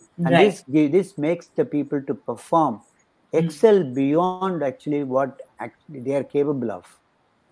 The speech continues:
Speaker 1: And it
Speaker 2: Mm-hmm.
Speaker 1: make them, make them as a team, and it synergizes the energy, and it makes them deliver beautifully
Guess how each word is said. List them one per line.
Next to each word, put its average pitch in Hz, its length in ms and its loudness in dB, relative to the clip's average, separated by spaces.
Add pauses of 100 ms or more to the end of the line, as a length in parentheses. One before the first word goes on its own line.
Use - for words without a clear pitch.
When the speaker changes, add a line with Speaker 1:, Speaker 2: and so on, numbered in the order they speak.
(120)
Speaker 1:
And 156 100 2
it 170 100 4
Speaker 2:
Mm-hmm. 175 120 2
Speaker 1:
make 185 180 2
them, 170 400 0
make 165 240 0
them 185 160 2
as 147 160 -2
a 131 60 -6
team, 139 380 -2 (420)
and 131 100 -2
it 135 120 -4
synergizes 165 720 0
the 147 80 0
energy, 127 440 -2 (380)
and 151 100 -2
it 151 160 -6
makes 175 220 -2
them 156 220 0
deliver 165 340 8
beautifully 131 580 -6